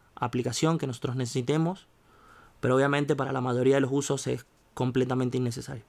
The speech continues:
Comenzamos ahora con el armado final de las partes exteriores que están a la vista. Estamos hablando de dos carcasas plásticas que son de un acabado símil goma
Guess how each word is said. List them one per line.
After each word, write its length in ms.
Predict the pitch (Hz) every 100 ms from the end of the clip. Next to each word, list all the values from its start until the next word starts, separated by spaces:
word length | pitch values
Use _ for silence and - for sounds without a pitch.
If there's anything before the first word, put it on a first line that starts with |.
| _ _ _ _ _ _ _ _
Comenzamos 480 | 151 139 135 147 143
ahora 320 | 143 143 147
con 140 | 127
el 100 | 127
armado 280 | 127 131 135
final 380 | 131 131 151 190 - _ _ _ _ _ _ _ _ -
de 120 | 139
las 120 | 123
partes 480 | - 135 - 135 - -
exteriores 640 | 170 - 147 147 170 151
que 60 |
están 180 | 120 139
a 60 | 139
la 100 | 135
vista. 460 | 175 185 190 202 - _ _ _ _ _ _ _ _ -
Estamos 280 | - 139
hablando 340 | 139 135 139 131
de 80 | 127
dos 160 | 156
carcasas 360 | - 135 143 147
plásticas 640 | - 160 - 147 160 - - _ _ _ _ _ _ _ _
que 100 | -
son 220 | 120 139 143
de 40 |
un 80 | 143
acabado 480 | 135 135 139 147 -
símil 500 | - - 165 151 143
goma 460 | 165 165 160 165